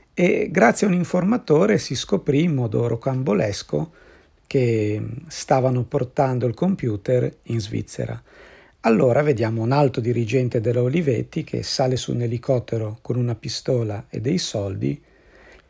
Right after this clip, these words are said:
e in modo forse informale ma efficace,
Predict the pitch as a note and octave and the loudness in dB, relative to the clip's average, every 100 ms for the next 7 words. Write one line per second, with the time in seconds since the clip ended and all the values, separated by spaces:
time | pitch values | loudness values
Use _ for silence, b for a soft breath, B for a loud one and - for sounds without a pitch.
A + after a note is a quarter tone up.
0 | b _ _ D#3+ D3+ - D3+ D#3 E3+ D3+ | b _ _ 2 2 2 2 6 6 8
1 | D3 - - E3+ D#3 D3+ C#3 B2 D3 C3 | 6 4 4 6 6 2 0 2 0 2
2 | C#3+ D3 B2 A2 A2 A#2 B2+ - - D#3+ | 0 0 0 -2 -2 -2 -2 -2 -6 -4
3 | C3 A2+ A2+ - F3 G#3+ | -4 -4 -4 0 0 0